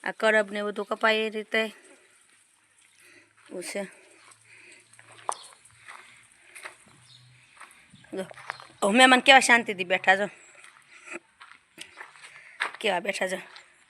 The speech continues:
કેમ બેન, હારું મળી? મારું ઉપલને કેમ છે? હારું છે બેટા? હા? જો દેશી ચૂલો આપણો. જો રસોડું.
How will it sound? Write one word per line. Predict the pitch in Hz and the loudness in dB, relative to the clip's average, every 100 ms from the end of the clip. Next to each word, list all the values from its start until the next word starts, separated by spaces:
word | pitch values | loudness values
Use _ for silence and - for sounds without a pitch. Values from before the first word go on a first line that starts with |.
| _ - - - - - - | _ -20 -20 -20 -20 -8 8
કેમ | 311 302 | 8 12
બેન, | 262 | 10
હારું | 247 285 302 | 12 10 10
મળી? | 311 320 320 330 330 370 - | 4 4 2 2 2 -2 -10
મારું | 254 247 269 | 0 0 0
ઉપલને | 269 269 277 | -2 0 0
કેમ | 302 523 480 | 0 -2 -2
છે? | - 269 262 254 247 247 | 2 4 4 4 0 0
હારું | 247 339 508 | 4 4 4
છે | - | 0
બેટા? | 269 233 262 349 _ _ 311 | -2 4 2 2 _ _ -4
હા? | 453 622 _ _ _ _ _ _ - _ _ - - _ _ _ _ - - _ _ - | -4 -4 _ _ _ _ _ _ -20 _ _ -20 -20 _ _ _ _ -20 -20 _ _ -14
જો | 202 | -6
દેશી | 220 220 247 | -4 -2 -4
ચૂલો | 233 247 262 | -4 -2 4
આપણો. | 247 247 247 247 262 240 - - _ _ - - - _ _ - | 4 4 2 2 2 -4 -16 -20 _ _ -20 -20 -20 _ _ -12
જો | 180 - _ - _ _ _ _ _ _ _ - | -12 -12 _ -20 _ _ _ _ _ _ _ -8
રસોડું. | 208 208 240 220 180 | -4 2 2 2 -2